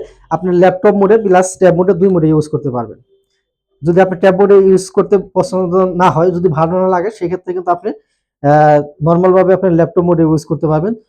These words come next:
দুইভাবে ইউজ করার অপশন রয়েছে। এটা মডেল হচ্ছে এইচপি EliteBook ওয়ান জিরো থ্রি জিরো জি থ্রি, Core i five এর এইট জেনারেশন প্রসেসর। এতে আপনি এইট জিবি র্যাম পাবেন, দুইশো ছাপ্পান্ন জিবি এসএসডি পাবেন, ফোর জিবি পাবেন শেয়ার গ্রাফিক্স। কিবোর্ড ব্যাকলাইটের সুবিধা থাকবে,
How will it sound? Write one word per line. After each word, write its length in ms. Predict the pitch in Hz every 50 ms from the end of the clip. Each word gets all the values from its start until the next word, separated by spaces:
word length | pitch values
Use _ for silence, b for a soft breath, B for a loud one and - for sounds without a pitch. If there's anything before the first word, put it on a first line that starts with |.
| _ _ _ 143
দুইভাবে 460 | 156 208 233 190 202 196 190 202 220
ইউজ 220 | 202 190 196 190 -
করার 200 | - 196 185 175
অপশন 240 | 165 165 - 175 170
রয়েছে। 220 | 165 170 170 - 202
এটা 140 | 190 196
মডেল 240 | 185 175 180 180 190 196
হচ্ছে 200 | 202 190 196 214 208 - - _ _ _ _ _ _ _ _ _ _
এইচপি 440 | 180 180 196 208 - - - - 320 240 190
EliteBook 420 | 190 180 185 180 175 185 220 226 220 - -
ওয়ান 220 | 170 170 175 175 175
জিরো 260 | 175 185 185 190 190
থ্রি 320 | 190 - - 180 185 190
জিরো 260 | 180 196 190 202 202
জি 140 | 175 165 226
থ্রি, 260 | 214 - 151 123 - - _ _ _ _ _ _ _ _ _ _ _ -
Core 100 | 180 185 185
i 20 | 180 -
five 180 | 175 185 185
এর 80 | 214 214
এইট 160 | 175 165 160
জেনারেশন 380 | 156 175 180 175 170 175 180 170
প্রসেসর। 400 | 180 170 175 175 - - 220 254 - _ _ _ _ _ _ _ _
এতে 140 | 151 151 185
আপনি 140 | 185 190 196 196
এইট 100 | 190 185
জিবি 200 | 185 220 214 220
র্যাম 180 | 208 208 202 196
পাবেন, 260 | 220 220 247 269 247
দুইশো 180 | 196 185 185
ছাপ্পান্ন 380 | 175 - 175 175 - 175 170 175
জিবি 220 | 170 180 190 233 269 202
এসএসডি 320 | 170 170 - 185 165 170 180
পাবেন, 260 | 180 180 175 208 311 - - _ _ _ _ _ _
ফোর 200 | - 190 202 185
জিবি 180 | 185 226 220 208
পাবেন 240 | 196 185 165 170
শেয়ার 220 | 156 - 175 160 160
গ্রাফিক্স। 320 | 151 139 - 120 117 - - - - - _ _ _ _
কিবোর্ড 220 | - 202 202 214 208
ব্যাকলাইটের 340 | 202 196 190 190 185 185
সুবিধা 260 | 185 196 175 180 175 170
থাকবে, 360 | 180 175 165 185 226 -